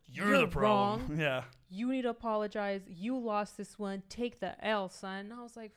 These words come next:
Speaker 2: "Fam, like, why does this have to always be a
Speaker 1: <laughs>
Speaker 2: thing?"
Speaker 1: Yo, dog, we're both holding L's
Speaker 2: I
Speaker 1: because
Speaker 2: know,
Speaker 1: you're being
Speaker 2: we're
Speaker 1: a
Speaker 2: both
Speaker 1: dick.
Speaker 2: holding L's 'cause we're both mad at each other.
Speaker 1: Yeah.
Speaker 2: It sucks. It's the worst. I hate arguing. I li-, I hate it.
Speaker 1: It's the worst in the whole world.
Speaker 2: It is.
Speaker 1: I'm not an arguer.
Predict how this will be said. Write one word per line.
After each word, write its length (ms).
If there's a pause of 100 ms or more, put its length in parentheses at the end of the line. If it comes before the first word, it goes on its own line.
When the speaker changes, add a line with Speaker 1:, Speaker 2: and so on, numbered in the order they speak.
(140)
Speaker 2:
"Fam, 380
like, 220
why 580
does 180
this 160
have 220
to 80
always 340
be 200
a 80
Speaker 1:
<laughs> 140
Speaker 2:
thing?" 360
Speaker 1:
Yo, 140
dog, 220
we're 100
both 260
holding 260
L's 260
Speaker 2:
I 60
Speaker 1:
because 240
Speaker 2:
know, 100
Speaker 1:
you're 120
being 100
Speaker 2:
we're 60
Speaker 1:
a 40
Speaker 2:
both 180
Speaker 1:
dick. 80
Speaker 2:
holding 280
L's 160
'cause 120
we're 80
both 280
mad 320 (160)
at 80
each 180
other. 300
Speaker 1:
Yeah. 280 (840)
Speaker 2:
It 160
sucks. 460
It's 140
the 80
worst. 200
I 60
hate 400
arguing. 540
I 120
li-, 400
I 140
hate 380
it. 240
Speaker 1:
It's 180
the 80
worst 220
in 40
the 60
whole 100
world. 220
Speaker 2:
It 120
is. 300
Speaker 1:
I'm 80
not 120
an 60
arguer. 440